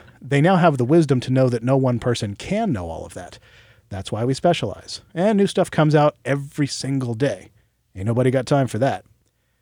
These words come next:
So, this is why when an entry, this is why an entry-level programmer is a cocky asshole who thinks he knows better than people who have been doing it for years. And why we laugh at him. And why, when people ask us how good we are, we will deflect or say we know a lot about subtopic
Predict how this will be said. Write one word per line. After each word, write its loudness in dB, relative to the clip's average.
So, 2
this -2
is 2
why 4
when 0
an -2
entry, -2
this -2
is 0
why 2
an 2
entry-level 2
programmer 0
is -4
a -8
cocky -2
asshole -4
who -6
thinks -4
he -4
knows -6
better -4
than -10
people -6
who -2
have -4
been -8
doing -4
it -10
for -12
years. -8
And 2
why 4
we 4
laugh 4
at -10
him. -16
And 0
why, 6
when 2
people 2
ask 0
us -4
how 0
good 2
we 4
are, 2
we 2
will 0
deflect 0
or -4
say 0
we 0
know 0
a -2
lot -2
about -6
subtopic -10